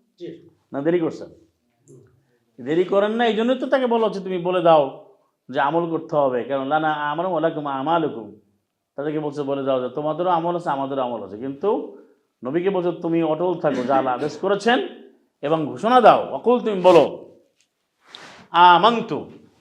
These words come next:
Speaker 2: বিমা আনজালাল্লাহু মিন কিতাব", আমি কিতাবে যা আল্লাহ নাজিল করেছেন তার প্রতি আমি ঈমান আনলাম, মানে আস্থা জ্ঞাপন করলাম। তা আল্লাহ কি নাজিল করেছেন?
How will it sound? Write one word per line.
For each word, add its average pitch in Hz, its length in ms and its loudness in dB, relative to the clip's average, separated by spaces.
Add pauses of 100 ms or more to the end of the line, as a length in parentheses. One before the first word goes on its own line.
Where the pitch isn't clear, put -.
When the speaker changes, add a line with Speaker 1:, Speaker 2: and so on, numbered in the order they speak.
Speaker 2:
বিমা 175 200 0
আনজালাল্লাহু 165 800 -4
মিন 123 180 -12
কিতাব", - 400 -16 (1040)
আমি 175 380 -8
কিতাবে 175 400 -2
যা 214 100 0
আল্লাহ 214 220 0
নাজিল 175 320 -4
করেছেন 226 480 0 (580)
তার 180 360 6
প্রতি 214 200 0
আমি 233 160 0
ঈমান 202 320 -2
আনলাম, 139 240 -4
মানে 196 360 -8 (260)
আস্থা - 400 -2
জ্ঞাপন 139 320 -2
করলাম। 110 420 -18 (1120)
তা 170 80 -2
আল্লাহ 185 320 -2
কি 208 100 -8
নাজিল 180 340 -2
করেছেন? - 240 -10